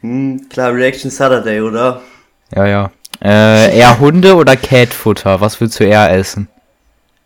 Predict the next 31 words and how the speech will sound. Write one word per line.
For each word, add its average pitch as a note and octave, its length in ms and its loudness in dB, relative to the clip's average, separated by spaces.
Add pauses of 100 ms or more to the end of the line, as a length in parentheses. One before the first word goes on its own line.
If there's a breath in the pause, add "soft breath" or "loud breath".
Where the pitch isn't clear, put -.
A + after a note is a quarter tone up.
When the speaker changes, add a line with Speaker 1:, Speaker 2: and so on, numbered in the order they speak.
(760)
Speaker 1:
Boah, B2+ 320 -2
da B2+ 160 -4
ich C3 180 -10
weiß, C3+ 300 -2
wie B2+ 40 -16
Catfutter C3+ 760 -6
schmeckt. A#2+ 640 -10 (1700)
Aber A2+ 120 -8
ich A2+ 120 -10
hab B2+ 160 -6
ne A2+ 100 -10
Katze, B2+ 720 -8 (280)
eher A2+ 280 -8
Catfutter. G#2+ 840 -12
Das A2 140 -20
ist A#2 140 -20
gar A#2 140 -6
nicht A2+ 160 -10
so A2 200 -14
schlimm, G#2 220 -12
wie G#2 60 -12
man G2 200 -12
denkt. G#2 400 -12
Speaker 2:
Äh, A2 380 4
ich B2 180 -4
würd D3+ 160 -2
sagen, B2+ 260 2
eher G#2+ 200 0
Hundefutter, C3 760 -2
weil, A2 440 2
ähm, G2 760 -2